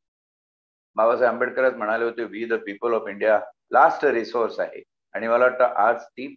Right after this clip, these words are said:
प्रक्रिया भारतामध्ये दिसते की रस्त्या रस्त्यावर तुम्ही कुठल्याही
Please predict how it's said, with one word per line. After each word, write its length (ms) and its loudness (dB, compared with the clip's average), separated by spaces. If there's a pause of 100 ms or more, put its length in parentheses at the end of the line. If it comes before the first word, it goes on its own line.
प्रक्रिया 460 -6
भारतामध्ये 720 -4
दिसते 460 -10
की 380 -10
रस्त्या 420 4
रस्त्यावर 460 2
तुम्ही 300 -8
कुठल्याही 640 0